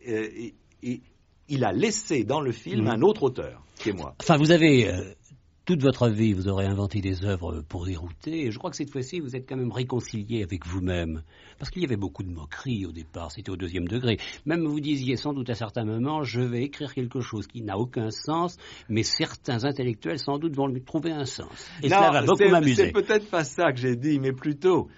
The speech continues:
Speaker 2: Hmm.
Speaker 1: si la forme est assez belle, ça aura un sens un jour.
Speaker 2: Voilà.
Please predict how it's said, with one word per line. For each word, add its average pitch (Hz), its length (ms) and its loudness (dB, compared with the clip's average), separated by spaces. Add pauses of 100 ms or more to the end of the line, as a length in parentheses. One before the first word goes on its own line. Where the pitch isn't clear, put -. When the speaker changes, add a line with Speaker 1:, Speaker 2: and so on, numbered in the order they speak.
(120)
Speaker 2:
Hmm. 180 60 -4
Speaker 1:
si 143 160 0
la 151 140 4
forme 170 400 2
est 123 120 -2
assez 131 280 -2
belle, 143 360 2
ça 123 240 -2
aura 123 240 0
un 113 100 -2
sens 123 340 -4
un 101 120 -2
jour. 90 340 -6
Speaker 2:
Voilà. 85 200 -8